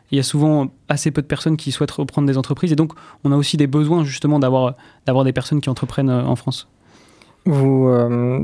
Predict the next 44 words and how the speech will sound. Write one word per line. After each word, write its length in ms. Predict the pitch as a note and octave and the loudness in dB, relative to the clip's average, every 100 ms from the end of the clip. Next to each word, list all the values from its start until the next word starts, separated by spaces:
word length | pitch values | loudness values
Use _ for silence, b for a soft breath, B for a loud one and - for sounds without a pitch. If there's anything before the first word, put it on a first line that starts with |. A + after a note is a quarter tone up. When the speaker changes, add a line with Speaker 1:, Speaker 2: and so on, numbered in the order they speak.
| C#3 | -2
Speaker 2:
dans, 260 | C3+ C3 B2+ | 0 0 0
dans 200 | C3+ C3 | -2 -4
tous 220 | - F3+ | 0 0
les 280 | D3+ C3 B2 | 2 0 0
accompagnements 540 | A#2+ C3 B2+ B2 D3+ | -2 -2 0 0 0
que 120 | - | -2
fait 160 | - B2 | -4 -2
B 100 | A#2+ | 0
G 120 | A2+ | 0
E, 40 | C3+ | 0
il 40 | |
y 40 | C3+ | 0
a 20 | |
aussi 160 | A2+ A#2+ | 0 -2
des 100 | A2+ | -2
formations. 800 | - D3 C#3 B2+ - F3+ G#3 G#3 | -2 0 0 -2 0 0 0 0
Euh, 260 | B2 A#2+ - | 0 0 0
à 120 | B2 | -2
qui 200 | - G3 | -2 -2
elles 120 | E3 | -2
s'adressent 440 | - B2 C#3+ F#3+ B2+ | -2 -2 -2 -4 -4
et 40 | |
quelles 180 | - D#3+ | -4 -4
sont 180 | - E3 | -4 -4
ces 100 | C3+ | -2
formations ? 460 | A2+ G#2 G#2 A#2 - _ _ _ _ b b b | 0 0 -2 -6 -10 _ _ _ _ b b b
Speaker 1:
Les 80 | D#3 | -2
formations, 400 | E3 E3 E3 G#3 | 0 0 0 0
elles 60 | E3 | -2
sont 140 | D3+ | -2
surtout 340 | - - F#3+ | -4 -2 0
axées, 360 | E3 D3+ F3 F3+ | 0 0 0 2
euh, 140 | D#3+ C3+ B B B D#3+ | 2 -2 B B B -6
euh, 160 | - D#3 | -4 -4
sur 400 | - - D3+ D3 | -4 0 2 2
justement 340 | C#3+ - D#3 | 0 0 2
le, 340 | D3+ C#3 C#3 - - | 4 2 0 -4 -2
le 120 | D3 | -2
début 260 | C#3 D#3+ D#3+ | 0 0 -2
du, 100 | D#3+ | 0
le 160 | D#3 | 0
démarrage 360 | D3 D#3+ D#3+ D#3 | 2 0 0 0
du 100 | D3+ | -4
projet. 360 | - D3 E3 | -2 -2 -2